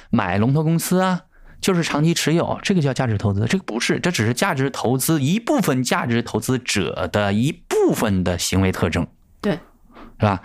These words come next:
Speaker 1: 它根本跟价值投资是风马牛不相及的。所以其实很多人他理解不了这个东西，所以他在看那些投资的时候，甚至很多写书的人，他也没有看透这一层。所以绝大多数教别人怎么炒股的人，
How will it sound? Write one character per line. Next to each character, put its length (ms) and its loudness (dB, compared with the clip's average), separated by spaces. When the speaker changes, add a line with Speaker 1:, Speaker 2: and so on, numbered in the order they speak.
Speaker 1:
它 100 -2
根 140 0
本 160 2
跟 100 2
价 140 0
值 100 0
投 160 2
资 220 0
是 480 -2
风 160 0
马 140 2
牛 120 0
不 140 -2
相 240 2
及 260 2
的。 120 -2
所 160 0
以 120 0
其 120 2
实 80 4
很 160 -2
多 100 2
人 80 0
他 80 2
理 120 2
解 120 2
不 120 -2
了 160 -2
这 80 -6
个 80 0
东 180 -4
西， 160 -4
所 140 -2
以 80 0
他 120 -2
在 140 -2
看 320 -2
那 80 2
些 140 -2
投 120 -6
资 120 -2
的 100 -2
时 60 -2
候， 60 -2
甚 420 0
至 160 0
很 180 0
多 100 0
写 280 -4
书 240 0
的 80 0
人， 200 -6
他 100 -2
也 140 0
没 160 0
有 120 -2
看 200 0
透 140 -2
这 120 -2
一 140 0
层。 260 -14
所 180 -4
以 120 2
绝 120 0
大 160 2
多 160 2
数 140 0
教 260 0
别 120 0
人 120 0
怎 120 0
么 80 2
炒 240 -2
股 160 -6
的 100 -6
人， 160 -8